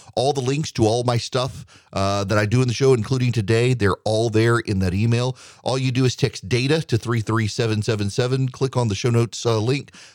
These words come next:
Put your email address in. You get a lot of stuff for free if you just put your email address in. If you pay the seven bucks a month or seventy for a year, get a good discount.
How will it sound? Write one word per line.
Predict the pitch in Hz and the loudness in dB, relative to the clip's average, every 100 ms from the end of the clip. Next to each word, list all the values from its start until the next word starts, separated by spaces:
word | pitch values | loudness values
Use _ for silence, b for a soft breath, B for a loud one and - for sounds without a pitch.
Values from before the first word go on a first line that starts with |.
| _ | _
Put | 147 - | 2 2
your | 123 | 0
email | 143 135 | 2 2
address | 131 131 135 | 0 0 0
in. | 147 131 | 0 -2
You | 117 | 0
get | 151 | 2
a | |
lot | 160 180 220 | 2 2 0
of | |
stuff | - 208 | -2 2
for | 196 - | 2 2
free | 233 247 151 | 0 -2 -2
if | 110 | -2
you | 113 | -4
just | 147 156 | -4 -4
put | 160 156 | -2 -2
your | 143 | -2
email | 139 110 | 0 0
address | 92 85 85 | 0 0 -2
in. | 87 92 | -2 -4
If | - | -4
you | 110 | -8
pay | - 185 170 131 | -8 -4 -2 -2
the | 117 | -4
seven | 107 123 120 120 | -6 -4 -2 -2
bucks | 123 - 139 | -4 -6 -6
a | |
month | 180 175 131 b b b | -2 -2 -4 b b b
or | 78 | -10
seventy | - 113 123 151 | -6 -4 -2 -2
for | 160 170 | 0 0
a | 185 | 0
year, | 196 156 135 | -2 -2 -2
get | 113 104 | -4 -4
a | 104 | -2
good | 117 107 | -4 -2
discount. | 123 - 101 95 | -4 -2 -2 -2